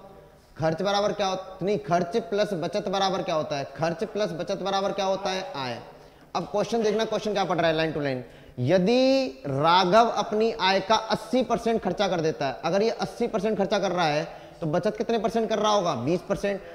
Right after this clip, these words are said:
अगर काटोगे तो जो इनकी values का रेशियो आएगा, इनकी values का जो रेशियो आएगा बेटा वो कितना आएगा? बीस चौका अस्सी और बीस एकम बीस।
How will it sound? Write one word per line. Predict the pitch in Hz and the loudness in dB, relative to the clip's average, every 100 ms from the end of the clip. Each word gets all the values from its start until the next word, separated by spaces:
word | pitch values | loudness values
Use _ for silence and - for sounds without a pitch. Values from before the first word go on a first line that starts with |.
| - | -6
अगर | 170 196 | -2 -2
काटोगे | 196 190 196 233 208 185 208 - - - | 0 0 2 2 4 4 2 -2 -12 -4
तो | |
जो | 185 214 208 196 | 0 0 0 -2
इनकी | 196 226 | 0 2
values | 175 180 202 220 | 2 2 2 0
का | 226 | 2
रेशियो | 202 202 208 208 | 4 2 2 4
आएगा, | 190 165 143 123 - - - | 4 2 0 -4 -12 -18 -6
इनकी | 170 196 - 240 | -2 -2 0 0
values | 170 180 190 208 233 208 | 2 2 2 2 0 0
का | 233 | 0
जो | 220 214 | 2 4
रेशियो | 196 196 214 208 | 4 2 2 2
आएगा | 185 170 160 165 190 - - - | 4 2 0 0 -2 -8 -14 -6
बेटा | 160 202 | 0 2
वो | 208 | 2
कितना | 208 208 202 | 0 -2 -2
आएगा? | 185 160 131 | 0 -2 -2
बीस | 131 196 202 | 0 0 -2
चौका | - 202 208 190 | -2 -2 0 0
अस्सी | 175 - - 208 214 | -2 -6 -6 -2 0
और | 196 | 0
बीस | 151 190 180 | 2 0 0
एकम | 180 214 254 240 - | 0 2 2 0 -4
बीस। | 127 151 160 | -2 0 0